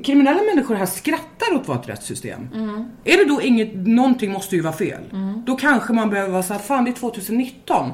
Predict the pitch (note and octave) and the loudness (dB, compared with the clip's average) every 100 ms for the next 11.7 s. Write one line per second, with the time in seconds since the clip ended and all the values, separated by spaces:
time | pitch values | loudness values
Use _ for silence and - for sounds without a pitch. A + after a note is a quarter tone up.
0 | - - - A3+ C4 B3 A#3+ A#3+ A3+ A#3+ | -10 -18 -12 -4 0 0 -2 -2 -2 0
1 | - B3 F3+ F3+ F3+ F3+ E3 A3 D4 A#3 | 0 0 0 0 2 0 0 0 0 0
2 | B2+ A2 F#2+ D2+ B2+ A3+ G3+ F#3+ E3+ E3 | -2 -4 -6 -10 -2 0 2 0 0 0
3 | F3 G#3 F#2 - - A3+ C4+ - - - | -2 -2 -6 -6 -6 -6 -10 -16 -20 -20
4 | - - - G#3+ A3+ A3+ G3+ G#3 - F#3+ | -20 -10 -6 0 0 0 -2 -2 0 0
5 | A3+ B3 F3 G3+ A3+ - - F4 - - | 4 2 2 0 -2 -4 -2 0 0 -4
6 | - - - - - - - - - F#3+ | -18 -20 -20 -20 -20 -18 -20 -16 -6 -4
7 | - F#3+ G#3+ A3+ G3 G3+ C4 B3 A3 F3 | -4 -6 -4 -2 -2 0 2 2 0 -2
8 | D#3+ D#3+ E3 E3 C#4+ E3 - - - - | -2 -2 -2 -2 -4 -4 -6 -18 -20 -20
9 | - - - - - - - - - - | -20 -20 -20 -18 -20 -18 -18 -18 -20 -18
10 | - - A#3 B3+ G4+ C4+ - G#3 G3 F3+ | -6 -2 2 4 6 4 2 -4 2 4
11 | E3 E3 - - B3 G#3+ G#3 | 6 4 2 0 2 4 2